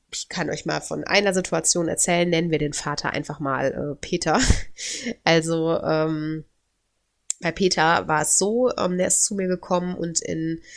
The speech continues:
vielen kleinen Situationen wurde er halt immer super schnell richtig unruhig und dann auch wütend. Und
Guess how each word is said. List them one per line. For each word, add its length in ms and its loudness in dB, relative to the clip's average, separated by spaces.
vielen 300 4
kleinen 320 4
Situationen 800 2
wurde 200 4
er 220 2
halt 160 -2
immer 240 0
super 420 0
schnell 340 2
richtig 320 -6
unruhig 640 2
und 140 0
dann 160 2
auch 200 -4
wütend. 500 0
Und 280 0